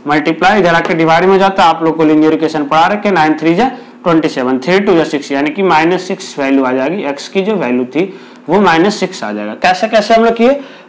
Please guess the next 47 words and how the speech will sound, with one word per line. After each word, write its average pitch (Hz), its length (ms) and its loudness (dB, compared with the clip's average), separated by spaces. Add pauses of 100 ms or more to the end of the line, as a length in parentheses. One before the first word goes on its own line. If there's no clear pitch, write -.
(160)
टू 220 140 4
को 247 140 0
ट्वेंटी 196 340 2
सेवन 185 280 2
से 180 120 -2
multiply 156 520 2
किए, 139 220 0
इधर 156 200 2
लिखेंगे, 214 380 2
नाइन 190 280 2
को 190 140 -2
x 170 140 2
से 180 140 -2
करेंगे, 180 300 0
नाइन 127 260 0
एक्स 117 180 -8
लिखे। 123 220 -8 (300)
अब 170 100 4
ये 214 80 4
मल्टीप्लाई 208 520 2
इसलिए 214 420 0
किए 175 180 2
थे 170 140 0
ताकि 202 300 0
हमें 196 200 2 (180)
multiply 170 480 2
करना, 180 220 0
ऐसे 170 320 2
आप 156 180 2
लोग 156 140 2
कर 165 80 2
लेंगे 196 260 4
फिफ्टी 180 300 0
फ़ोर 220 320 0 (280)
और 156 120 4
नाइन 160 260 0
को 196 120 0
फिफ्टी 190 280 0
फ़ोर 180 160 2
से 185 140 0
करोगे 185 400 2 (240)
divide, 160 320 2
तो 185 80 2
अगेन 175 200 2
सिक्स - 320 -4
ही 131 80 0
आएगा, 104 240 -4